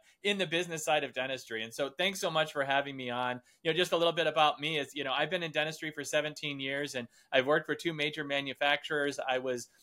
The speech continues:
one of the first employees at Neodent, you know, the value division of Straumann Group. I was so pumped to be a part of that experience,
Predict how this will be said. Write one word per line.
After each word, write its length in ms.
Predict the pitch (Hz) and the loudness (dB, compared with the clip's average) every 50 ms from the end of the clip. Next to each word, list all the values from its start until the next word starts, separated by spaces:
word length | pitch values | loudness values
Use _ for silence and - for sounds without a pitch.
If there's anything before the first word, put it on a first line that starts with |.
| _ _ | _ _
one 180 | - 139 151 156 | 2 4 4 4
of 60 | 147 | 4
the 100 | 143 139 | 2 2
first 260 | - 156 160 156 - | 2 0 -2 -2 -4
employees 480 | 160 - - 139 143 143 147 151 147 147 | -6 -6 -2 2 4 4 4 4 2 0
at 160 | 139 - 120 | -4 -4 -4
Neodent, 440 | 131 143 151 151 151 160 156 156 151 - | -2 0 0 0 2 2 2 0 0 -2
you 100 | 135 131 | -8 -8
know, 180 | 123 123 123 117 | -6 -6 -6 -6
the 120 | 117 117 110 | -6 -4 -2
value 320 | 123 127 139 147 147 147 | 2 2 2 2 2 0
division 420 | 127 131 139 139 135 151 147 139 - | -2 -2 -2 -2 -2 -4 -6 -6 -6
of 120 | 117 113 | -6 -6
Straumann 440 | - - 139 131 143 147 160 156 147 | -4 -2 0 2 2 2 0 -4 -6
Group. 300 | 135 156 156 156 156 - _ _ _ _ _ - | -4 -2 0 0 0 -2 _ _ _ _ _ 0
I 100 | 123 127 | 2 2
was 280 | 131 127 123 117 - - _ _ | 2 2 0 -2 -6 -12 _ _
so 260 | - - - 180 185 | -4 4 6 6 6
pumped 300 | 175 170 160 160 160 - | 6 6 4 4 2 0
to 80 | 160 135 | -6 -4
be 100 | 143 135 | -2 0
a 80 | 127 | 0
part 320 | - - - 143 156 156 151 | 0 0 0 2 2 2 2
of 100 | 120 - | 0 0
that 240 | 120 127 139 143 - | 2 2 4 2 2
experience, 800 | 127 - - - - - 123 135 147 156 170 185 190 190 - - | -2 -8 -10 -8 -6 -6 -4 -4 -2 -2 -2 -2 -4 -6 -10 -14